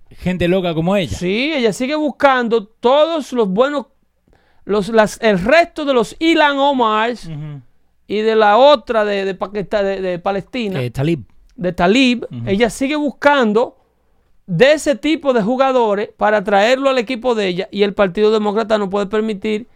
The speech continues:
Speaker 2: que este cáncer se le siga metastizando a nivel de Congreso
Speaker 1: Ujú.
Speaker 2: y a nivel de presidenciales. Mira el daño que ha hecho Bernie.
Speaker 1: Ya.
Speaker 2: ¿Ok? Miren si Bernie Sanders, miren si los demócratas, le,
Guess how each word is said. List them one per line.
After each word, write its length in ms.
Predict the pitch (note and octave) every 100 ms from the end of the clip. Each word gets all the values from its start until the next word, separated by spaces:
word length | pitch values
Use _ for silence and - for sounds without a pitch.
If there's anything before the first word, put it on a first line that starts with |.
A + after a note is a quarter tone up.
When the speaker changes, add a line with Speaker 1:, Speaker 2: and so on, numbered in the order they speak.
| _ _ _ -
Speaker 2:
que 140 | G#3+
este 260 | A3 C4 A#3+
cáncer 460 | B3 A3+ G3+ B3
se 100 | G#3
le 120 | G3 F3
siga 320 | A3 A3+ A3+
metastizando 920 | A3 A#3 G#3+ A#3 G3+ A#3 G#3+ G3+ -
a 100 | G3
nivel 380 | G3 F#3+ G3+ A#3
de 100 | A#3+
Congreso 560 | C4 B3+ C4 A#3+ - B3+
Speaker 1:
Ujú. 320 | C#3 B2 A#2 - -
Speaker 2:
y 140 | A#3+
a 80 | A#3+
nivel 340 | A3 A3 A3
de 80 | G3
presidenciales. 1120 | G3 E3+ G3+ F3 - C4+ D#4+ F#3+ C3 - _ _ _ _ _ _ _ -
Mira 300 | F3+ A#3 A#3
el 100 | G#3+
daño 360 | A#3+ B3 A#3+
que 100 | G#3
ha 40 | A3+
hecho 180 | A#3+ G3+
Bernie. 480 | C#4 E4 A#3+ C#3 _ _ _ _ _ -
Speaker 1:
Ya. 340 | A2 C#3+ A#2 - - _
Speaker 2:
¿Ok? 240 | - F3 G3+ A3 E4+ G#4+ _ _ _ _ _ _
Miren 500 | G3+ A3+ D4 D4 C#4
si 180 | G#3+ C4
Bernie 400 | G3+ A#3+ C#4+ D4+
Sanders, 520 | G#3 D4+ C#4+ A#3 G#3+
miren 420 | G#3+ A#3+ F4 F#4 C#4
si 140 | D4+
los 120 | D4
demócratas, 600 | C#4 B3 E4 C4 B3+ A3
le, 180 | A#3 A#3